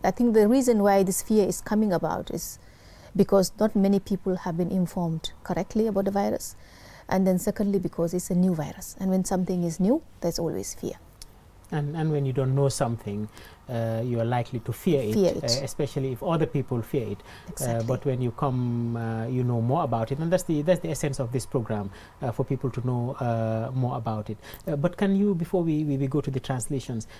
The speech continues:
Speaker 2: can you tell us a little bit more about, uh, um, uh, you started mentioning those people who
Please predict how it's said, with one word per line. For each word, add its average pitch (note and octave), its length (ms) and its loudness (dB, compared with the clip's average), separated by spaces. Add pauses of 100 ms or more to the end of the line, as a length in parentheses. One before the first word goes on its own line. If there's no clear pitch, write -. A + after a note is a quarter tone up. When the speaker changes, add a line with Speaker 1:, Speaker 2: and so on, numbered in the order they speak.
(140)
Speaker 2:
can F#3 140 2
you G3 80 2
tell G#3 180 -4
us F3+ 140 -2
a - 20 2
little D#3+ 240 0
bit C#3+ 220 -2
more C#3 260 0
about, A#2+ 580 -4
uh, D3 40 -2
um, B2 840 -4
uh, B2 140 -4
you C3+ 180 -2
started D3 380 -2
mentioning C3+ 460 -2
those C#3+ 180 -2
people C#3 300 -4
who C3 260 -4